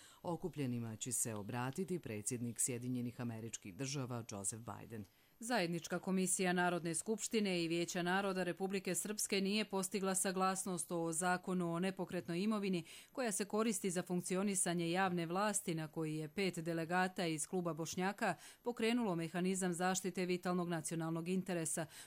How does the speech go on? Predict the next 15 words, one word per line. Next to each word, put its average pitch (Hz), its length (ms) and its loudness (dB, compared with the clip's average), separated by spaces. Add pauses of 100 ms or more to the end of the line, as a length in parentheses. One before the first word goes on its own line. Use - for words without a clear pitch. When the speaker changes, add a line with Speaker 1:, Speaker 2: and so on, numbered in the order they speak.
Speaker 2:
Ovaj 208 200 0
zakon 214 400 2
proslijeđen 180 580 2
je 175 80 4
na 170 140 2
odlučivanje 185 600 0
Vijeću 190 360 0
za 175 120 0
zaštitu 185 480 -2
vitalnog 160 440 -2
interesa 190 520 0
Ustavnog 175 460 -2
suda 196 320 0
Republike 170 460 -4
Srpske. 165 440 -4